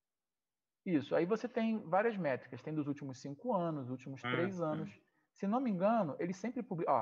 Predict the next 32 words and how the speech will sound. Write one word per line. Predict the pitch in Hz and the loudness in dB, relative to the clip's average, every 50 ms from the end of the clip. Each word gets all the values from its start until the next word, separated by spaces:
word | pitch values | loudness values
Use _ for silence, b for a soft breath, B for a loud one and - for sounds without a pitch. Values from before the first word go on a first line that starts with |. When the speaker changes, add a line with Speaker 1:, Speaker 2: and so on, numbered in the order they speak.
| 117 110 104 | 2 0 -4
Speaker 1:
aqui | 131 - - 170 | -6 -6 -6 -4
tá | - 190 | -2 0
dois | 170 175 156 156 | 0 0 -2 0
mil | 190 214 | -2 -2
e | |
dezenove, | 208 220 208 156 127 117 113 117 | 0 0 2 2 2 2 0 -2
tá | 113 127 | -4 -6
vendo? | 127 147 139 123 123 | -4 -4 -4 -6 -4
Do | 123 143 | -4 -4
último | 170 170 - 185 175 165 | -4 -4 -2 -2 0 0
ano. | 139 120 110 104 107 117 _ _ _ _ _ _ - - _ _ _ _ _ _ _ _ _ _ _ _ _ _ _ _ _ _ _ _ _ - - | 0 -2 -4 -6 -8 -12 _ _ _ _ _ _ -20 -20 _ _ _ _ _ _ _ _ _ _ _ _ _ _ _ _ _ _ _ _ _ -4 0
Speaker 2:
Ah, | 160 156 139 | 4 4 4
então | 131 135 170 180 | 6 6 4 6
isso | 165 - 196 | 6 6 6
é | |
Speaker 1:
Então, | 139 139 220 | 4 4 4
Speaker 2:
por | 220 185 | 4 6
Speaker 1:
aqui, | 160 151 | 6 4
Speaker 2:
ano. | 135 117 | 4 2
Speaker 1:
quando | - - 135 135 | -2 -4 -4 -2
eu | 127 | -2
Speaker 2:
É | |
Speaker 1:
coloquei | - 135 127 147 | 0 0 0 2
o | 143 | 4
Speaker 2:
quantos, | - 190 214 208 - - - | 4 6 6 6 6 4 4
Speaker 1:
mouse | - - 151 | 4 2 2
Speaker 2:
quantas | - 185 202 196 214 190 | 2 4 4 6 6 6
revistas | 185 185 156 170 190 190 - 202 - | 6 6 6 4 4 4 4 2 4
ela, | 180 165 170 170 175 170 | 4 4 4 4 4 4
ela, | 165 170 160 156 160 160 160 160 156 151 147 151 - | 2 2 2 2 2 2 2 2 2 2 0 -2 -6
ela | - 147 147 147 143 139 | -4 -2 0 0 0 0
publicou? | - - 147 131 135 147 127 - - - 135 135 139 151 170 190 196 | -2 -4 -4 -4 -4 -6 -8 -8 -4 0 2 2 4 4 2 2 0